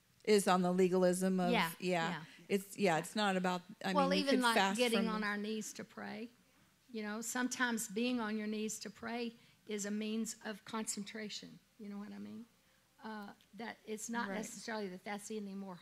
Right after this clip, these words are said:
Speaker 2: holy than not. If I got on my knees to pray right now, I probably wouldn't get up. I'd have to pray somebody
Speaker 1: And it
Speaker 2: come
Speaker 1: would
Speaker 2: help
Speaker 1: hurt.
Speaker 2: me.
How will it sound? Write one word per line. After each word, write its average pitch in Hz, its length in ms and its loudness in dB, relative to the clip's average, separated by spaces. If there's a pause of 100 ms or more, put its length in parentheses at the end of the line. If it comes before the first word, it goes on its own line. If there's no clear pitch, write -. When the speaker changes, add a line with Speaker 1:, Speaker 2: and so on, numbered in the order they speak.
Speaker 2:
holy 208 440 -10 (680)
than 190 160 -2
not. 208 220 2
If 202 120 -8
I 226 80 0
got 226 120 0
on 214 140 0
my 202 120 -2
knees 214 220 -2
to 196 80 -8
pray 214 260 -4
right - 260 -6
now, 220 280 -4
I 196 80 -6
probably 208 320 -6
wouldn't 190 260 -6
get 190 120 -8
up. 208 360 -6 (1120)
I'd 196 140 4
have 214 180 8
to 196 60 -2
pray 208 260 2
somebody 214 300 2
Speaker 1:
And 214 80 4
it 214 80 4
Speaker 2:
come 214 60 2
Speaker 1:
would 190 120 4
Speaker 2:
help 214 180 6
Speaker 1:
hurt. 190 140 2
Speaker 2:
me. 208 80 -2